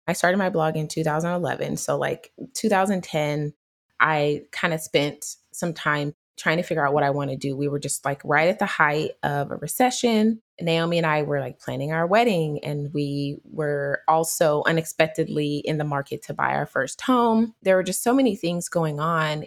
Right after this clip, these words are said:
And one day I took to the internet. I don't even remember what I was trying to find. Who knows?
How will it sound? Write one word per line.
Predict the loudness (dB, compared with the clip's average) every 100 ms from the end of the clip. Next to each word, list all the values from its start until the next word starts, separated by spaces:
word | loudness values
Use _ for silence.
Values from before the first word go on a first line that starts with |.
| -4
And | 0 0 0 -2 -4 -6 -12 _ -4
one | -2 2
day | 2 2 2 0 0
I | 0 0 -2 -4
took | -12 -18 -14
to | -6 -2 -2 -2 -4 _ _ -6
the | -2 0
internet. | 0 0 -2 -4 -10 -10
I | -4
don't | -2 -4
even | -6 -8
remember | -8 -8 -8 -6
what | -2
I | -2
was | -2 -8
trying | -10 -10 -10
to |
find. | -8 -6 -4
Who | -4 -4
knows? | -4 -6